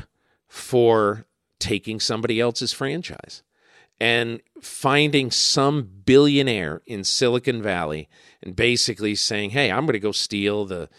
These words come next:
or whatever, I'm gonna go steal the Buffalo Bills or the Jacksonville Jaguars or whoever,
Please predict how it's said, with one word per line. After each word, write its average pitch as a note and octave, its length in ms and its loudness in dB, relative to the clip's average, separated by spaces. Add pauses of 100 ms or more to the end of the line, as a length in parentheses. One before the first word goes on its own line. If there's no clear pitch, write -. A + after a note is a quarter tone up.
(360)
or F#2+ 160 -10
whatever, G2 460 -4
I'm A2 80 -8
gonna A2 120 -6
go G#2+ 120 -6
steal A#2 340 -2
the A#2 80 -2
Buffalo B2 380 -2
Bills G#2+ 420 -2
or G#2+ 60 -6
the G2+ 100 -8
Jacksonville G#2+ 520 -4
Jaguars A2+ 460 -2
or G#2+ 100 -4
whoever, A2+ 580 2